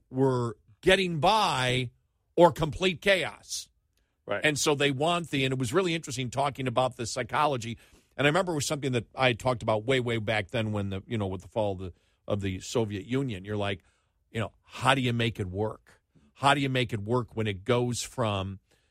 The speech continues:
Speaker 1: you know, from order, even if you have to work the job that somebody tells you to work, that's still better when you make the comparison between that and complete chaos in one day. That's a situation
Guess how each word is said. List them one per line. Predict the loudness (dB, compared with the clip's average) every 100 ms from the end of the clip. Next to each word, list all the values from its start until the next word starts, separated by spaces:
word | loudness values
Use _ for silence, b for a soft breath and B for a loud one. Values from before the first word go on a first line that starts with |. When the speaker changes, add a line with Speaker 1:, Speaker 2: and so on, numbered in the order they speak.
| _
Speaker 1:
you | -2
know, | 0 -2 -6 _
from | -4 0 2 0 -4 -4 2
order, | 4 4 0 -2 -4 -8 _ _ _ _ _ _
even | 0 2 4 0 -2
if | 0 0 0 -6 -18 _ _ _ _ _ _ _ _
you | 2
have | 4 4
to | 2
work | -2 0
the | 0
job | 4 2
that | 2
somebody | -2 -2 -2 2
tells | 4 4 2
you | -2
to | -2
work, | -2 -4 -6 -10 _ _ _ _ 4
that's | 4 6
still | 2 2 2
better | 2 0 0 0
when | -2
you | -2
make | -2 -2
the | -4
comparison | -8 -8 -2 0 0 -2 -6 -6 -8 -14 _ -4
between | -2 0 -2 4
that | 4 4 2 -6 _ -2
and | 0
complete | 2 0 0 -2 -2 -2
chaos | 2 4 4 0 -4 -6 -12 _ _
in | -2 0 2
one | 2 0 2
day. | 2 2 0 -4 -10 _ _
That's | 2 2 2
a | -4
situation | -6 -4 0 0 -2 -6 -8